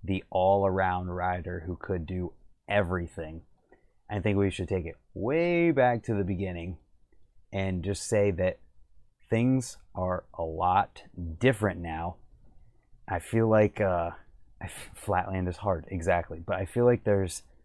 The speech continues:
several reasons why there aren't as many all-around riders today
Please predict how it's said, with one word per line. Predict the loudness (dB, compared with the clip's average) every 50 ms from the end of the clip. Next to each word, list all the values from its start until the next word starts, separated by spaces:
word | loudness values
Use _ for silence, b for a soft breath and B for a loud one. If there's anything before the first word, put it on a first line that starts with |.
| _ _ -2
several | 2 4 6 6 8 6 6 6
reasons | 4 4 4 4 4 2 0 -2 -2 -2 -4
why | -2 0 2 2 2 2 0 -2 -6 -10 -16 _ -6
there | -2 -2 -2 0 0
aren't | 0 -2 -2 -2 -4
as | -6 -6 -4 -2
many | -2 0 0 0 0 -2 -2 -4 -6 -8 -2
all-around | 2 6 6 8 6 6 4 2 0 -2 -2 -4 -4 -6 -6 -8
riders | -6 -6 -6 -6 -6 -6 -6 -8 -8 -10 -14 -10
today | -8 -6 -6 -4 -4 -4 -6 -6 -8